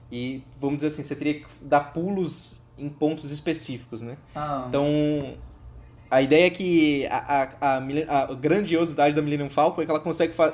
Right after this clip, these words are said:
Speaker 1: achar de, de fato o melhor caminho, mais curto, com menos pulos possíveis, e aí por isso que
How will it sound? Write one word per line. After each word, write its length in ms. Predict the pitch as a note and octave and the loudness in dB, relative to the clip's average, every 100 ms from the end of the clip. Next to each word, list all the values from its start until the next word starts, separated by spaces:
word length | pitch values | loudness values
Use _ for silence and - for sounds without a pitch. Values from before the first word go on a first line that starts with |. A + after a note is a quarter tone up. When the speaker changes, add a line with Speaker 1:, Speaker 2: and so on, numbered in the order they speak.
| - - | 0 0
Speaker 1:
achar 320 | C#3+ - D#3 | 0 2 2
de, 160 | D3 | 0
de 160 | D3+ D#3+ | -4 -2
fato 320 | E3 D#3 E3 | 4 4 4
o 40 | D#3+ | -2
melhor 260 | C#3+ D#3 | 2 2
caminho, 580 | E3+ D3 C#3 C#3+ F3 F3 | 2 -2 -2 -8 -8 -8
mais 400 | C3+ B2 D3+ D#3 | -8 -2 -2 -2
curto, 340 | - D#3 E3+ - | -2 0 0 -2
com 80 | |
menos 280 | D3+ D#3+ E3+ | -6 -6 -8
pulos 340 | - D3 D3+ - | -8 -4 -4 -6
possíveis, 560 | D3+ - C#3 D3+ D3+ | -14 -10 -6 -4 -2
e 60 | C#3 | -2
aí 100 | C#3 | -2
por 180 | D3+ D3+ | 0 0
isso 140 | D3+ | -2
que 220 | E3+ D#3 | -8 -10